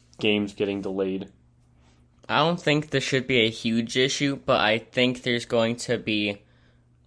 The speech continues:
Speaker 2: a moderate amount of games that get canceled due to covid.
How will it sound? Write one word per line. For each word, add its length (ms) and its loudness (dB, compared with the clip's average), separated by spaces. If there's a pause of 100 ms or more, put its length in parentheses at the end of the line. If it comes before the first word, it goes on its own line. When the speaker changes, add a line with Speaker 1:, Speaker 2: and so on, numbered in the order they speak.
(100)
Speaker 2:
a 80 2
moderate 800 2
amount 480 -2
of 160 -4
games 360 -6
that 140 -4
get 160 -4
canceled 560 -8
due 200 -4
to 160 -10
covid. 500 -6